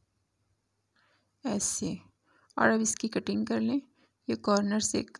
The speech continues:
थोड़ा सा कट लगाएं और नीचे से भी इसको सिलाई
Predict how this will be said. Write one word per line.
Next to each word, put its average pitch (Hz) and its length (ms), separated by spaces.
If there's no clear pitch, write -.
थोड़ा 214 200
सा 208 120
कट - 280
लगाएं 208 380
और 220 300
नीचे 202 280
से - 200
भी 220 180
इसको 226 420
सिलाई 214 540